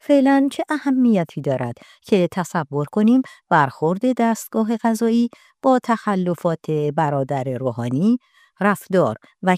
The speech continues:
کلام حسن روحانی را به تلخی و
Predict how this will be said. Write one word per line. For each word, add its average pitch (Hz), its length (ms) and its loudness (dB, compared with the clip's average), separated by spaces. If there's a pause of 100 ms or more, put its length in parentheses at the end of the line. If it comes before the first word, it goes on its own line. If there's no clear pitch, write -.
کلام 196 600 2 (140)
حسن 180 380 -2
روحانی 156 720 0
را 143 200 -2 (240)
به 262 120 0 (100)
تلخی 254 520 -4 (280)
و 220 120 -4